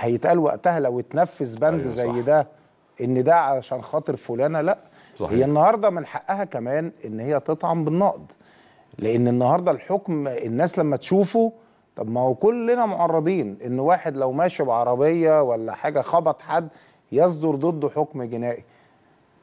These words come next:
Speaker 1: آه، معرض ان، آه، شيك بدون رصيد يصدر حكم جنائي. ما النهاردة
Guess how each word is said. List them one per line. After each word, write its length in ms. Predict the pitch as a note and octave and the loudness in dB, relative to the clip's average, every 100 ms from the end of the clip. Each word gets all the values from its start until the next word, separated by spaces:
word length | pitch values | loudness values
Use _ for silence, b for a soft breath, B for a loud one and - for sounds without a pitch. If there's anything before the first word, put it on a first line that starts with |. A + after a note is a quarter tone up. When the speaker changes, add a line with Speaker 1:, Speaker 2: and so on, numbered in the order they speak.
| _ _ - | _ _ 0
Speaker 1:
آه، 400 | A#2+ B2 C3 C3 | 4 4 4 2
معرض 560 | C3+ C3+ E3 F#3 E3 | 2 2 2 2 0
ان، 220 | D#3 D3+ D3 | 0 -2 0
آه، 640 | D3 D3+ D3 D3 D3 C#3+ | 2 4 4 4 4 2
شيك 540 | - G3 G#3 F#3 - | 0 2 2 0 -2
بدون 340 | C#3+ C#3 C#3+ F3 | 0 2 0 2
رصيد 400 | D#3+ - F3+ D3+ | 0 0 0 2
يصدر 280 | E3+ D#3+ D#3+ | 2 2 -2
حكم 320 | E3 E3 C#3 | -2 -2 -2
جنائي. 320 | C3 B2 G2+ | 0 -2 -4
ما 280 | G#2 A2+ A2+ | -6 -6 -4
النهاردة 560 | A2+ A#2 D#3+ F3+ F#3+ | -2 2 2 4 0